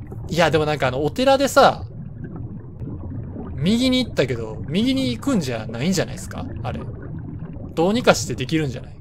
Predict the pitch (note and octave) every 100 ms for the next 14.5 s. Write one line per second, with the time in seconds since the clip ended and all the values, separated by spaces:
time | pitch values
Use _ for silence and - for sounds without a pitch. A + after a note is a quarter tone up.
0 | - A#2+ A2+ - - - - - - B2
1 | A#2+ A2 - - - - - - - -
2 | - - - B2+ A2 F#2+ - - - E3+
3 | F#3+ A3+ F#3 D#3 - A#3 C4+ C4+ B3+ G#3+
4 | C4 A3 C#3+ - - E3+ C3+ A#2+ A#2+ B2+
5 | C3+ B2+ D3 A#2 - - - - F3 G3+
6 | - - - A#2 A#2 A2+ A2+ - - -
7 | D3+ F#3 G#3+ G3+ G3 G3 - G#3 G3+ F#3+
8 | F#3+ F#3 A#2 G#2+ - - A2+ G#2+ A2 A2
9 | G#2 - - - - - - - - A#2+
10 | A2 G#2+ G#2+ G#2 - - - - - E3+
11 | C3 C3+ C3 A2+ C3+ C3+ C3 B2 C3+ B2
12 | G2+ A2 - - B2 A#2+ G#2+ A2+ - C3+
13 | - - - - - - A3 A3 - A3
14 | - - B2+ A2